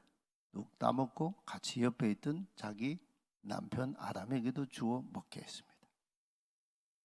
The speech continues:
여러분, 요한 공동체 교회에 오늘 우리에게 주어진 동산 중앙의 선악을 알게 하는 나무의 실과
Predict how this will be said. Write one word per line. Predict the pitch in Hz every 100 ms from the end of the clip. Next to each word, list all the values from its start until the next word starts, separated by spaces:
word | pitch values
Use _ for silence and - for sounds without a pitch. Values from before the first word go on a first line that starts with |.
| _ _ _ _ 107
여러분, | 127 139 139
요한 | 117 120 147
공동체 | 117 104 107 127 - 139
교회에 | - 101 98 104 101 110 -
오늘 | 143 151 135 -
우리에게 | 101 101 131 127 131
주어진 | 123 104 92 87 110 104 82 - _ _ _ _ -
동산 | 110 113 113 139 135 135
중앙의 | - 104 120 123 123 127
선악을 | - - - 117 127 127 - 127 127 135 110
알게 | 113 113 117
하는 | 113 117 113
나무의 | 98 101 117 117 110
실과 | - - 104 107 98 92 101